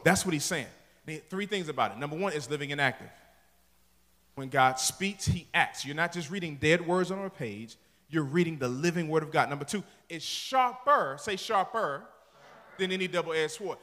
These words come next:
Now, here's what it means. Now, the image is like a small, almost like the spatha from Ephesians six. It's a shank.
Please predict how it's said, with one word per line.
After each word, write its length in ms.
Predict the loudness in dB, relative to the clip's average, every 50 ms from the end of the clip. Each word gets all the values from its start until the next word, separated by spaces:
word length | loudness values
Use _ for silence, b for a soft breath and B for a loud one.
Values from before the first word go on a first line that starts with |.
| B B B
Now, 100 | -2 0
here's 200 | 2 0 0 0
what 120 | 0 0
it 100 | 0 0
means. 500 | 2 2 2 2 2 -2 -6 -12 -16 -18 -18 B B B B B
Now, 140 | 0 2 2
the 160 | 2 0 -6 -2 -2
image 360 | 0 0 2 2 0 0 0
is 160 | -4 -4 0
like 200 | 0 0 0 0
a 60 | -8
small, 640 | -12 -12 -12 -6 -4 -2 0 0 0 0 0 -2 -4
almost 300 | -6 -8 -6 -6 -8 -4
like 160 | -4 -6 -6 -6
the 60 | -8
spatha 640 | -8 -8 -8 -2 2 2 2 2 0 -4 -6 -6 -6
from 260 | -8 -12 -12 -12 -12 b b b b b b b
Ephesians 520 | -12 -12 -10 -8 -10 -10 -8 -10 -12 -12
six. 320 | -6 -2 -2 -2 -2 -4 -12 -20 -20 _ _
It's 180 | -6 -6 -4
a 60 | -4 0
shank. 400 | 0 2 4 6 4 4 4